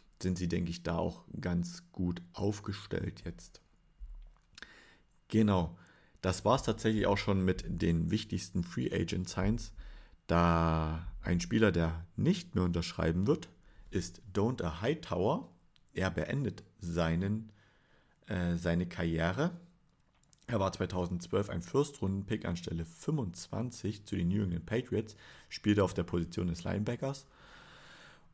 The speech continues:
und holte immerhin drei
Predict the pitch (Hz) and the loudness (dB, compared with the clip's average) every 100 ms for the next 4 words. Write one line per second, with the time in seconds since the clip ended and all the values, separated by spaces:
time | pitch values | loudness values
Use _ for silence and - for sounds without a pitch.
0 | - - 104 104 104 104 101 - - - | -6 4 6 8 6 0 -4 -18 -16 0
1 | 107 113 - - 123 131 117 110 113 107 | 0 2 -2 0 0 0 0 -2 -4 -8
2 | - - 90 - 101 110 | -14 -4 -4 -2 -4 -4